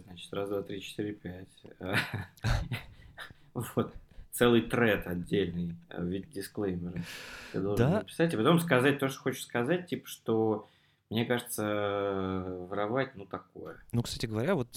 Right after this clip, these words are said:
Speaker 2: тем, тем, тем и ценнее, мне кажется, щас прям становятся какие-то действительно за-, ну,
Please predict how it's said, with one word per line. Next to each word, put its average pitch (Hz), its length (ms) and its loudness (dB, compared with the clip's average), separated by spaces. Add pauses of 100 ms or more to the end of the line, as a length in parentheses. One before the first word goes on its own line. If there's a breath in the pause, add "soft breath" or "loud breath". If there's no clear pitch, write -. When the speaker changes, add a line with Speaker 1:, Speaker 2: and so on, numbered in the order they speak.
(140)
Speaker 2:
тем, 123 260 -4
тем, 123 300 -2
тем 120 340 0
и 110 80 0
ценнее, 117 400 -2
мне 110 160 0
кажется, 95 680 0
щас - 340 -2
прям 95 360 -4
становятся 98 560 -2
какие-то 95 360 -4
действительно 92 360 -4
за-, 92 180 0
ну, 110 240 -4